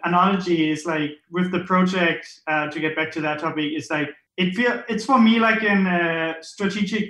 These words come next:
or a strategy game, like, you know, this game Anno fifteen hundred oh four, where you have to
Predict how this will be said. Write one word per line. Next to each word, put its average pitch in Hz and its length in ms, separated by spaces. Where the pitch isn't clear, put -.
or 175 340
a 170 40
strategy 196 540
game, 240 220
like, 175 280
you 196 120
know, 180 200
this 185 160
game 180 240
Anno 185 380
fifteen 196 280
hundred 190 400
oh 175 160
four, 208 500
where 180 100
you 185 140
have 185 200
to 185 60